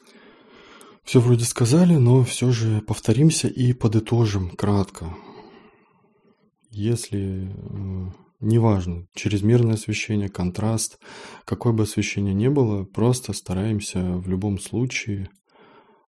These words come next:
смотреть на все, э, расслабленными глазами. Фокусировка тоже важна, э,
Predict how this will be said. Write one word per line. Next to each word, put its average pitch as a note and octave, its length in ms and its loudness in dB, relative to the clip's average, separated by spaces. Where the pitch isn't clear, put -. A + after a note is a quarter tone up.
смотреть A#2+ 640 -2
на G#2 120 2
все, C3 460 -2
э, F#2 360 -2
расслабленными G#2+ 640 2
глазами. F#2+ 560 -4
Фокусировка A#2+ 840 0
тоже G2+ 300 2
важна, G2 600 -2
э, G#2+ 40 -10